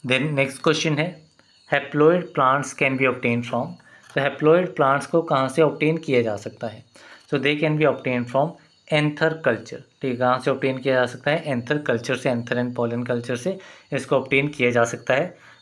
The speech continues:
So इसमें आपका ऑप्शन A is correct। नेक्स्ट क्वेश्चन है, iridoids are, so iridoids क्या हैं? तो iridoids आपके monoterpenes होते हैं जिनमें cyclopentanepyrin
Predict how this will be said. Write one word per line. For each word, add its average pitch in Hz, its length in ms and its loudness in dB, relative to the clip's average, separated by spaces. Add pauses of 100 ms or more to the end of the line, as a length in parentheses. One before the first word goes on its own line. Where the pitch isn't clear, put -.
So 151 80 2
इसमें 147 240 2
आपका 139 220 2
ऑप्शन 151 360 0 (120)
A 123 180 4
is - 240 -4
correct। - 400 -8 (1500)
नेक्स्ट 135 280 -2
क्वेश्चन 156 340 2
है, 160 120 0 (500)
iridoids 151 680 4
are, 127 140 0 (240)
so 156 140 2 (100)
iridoids 151 440 4
क्या 147 140 0
हैं? 160 220 -2 (380)
तो 170 80 0 (180)
iridoids 170 420 4
आपके 160 380 0 (240)
monoterpenes 139 800 0
होते 139 220 0
हैं 160 160 -4 (420)
जिनमें 131 460 0
cyclopentanepyrin 131 1700 0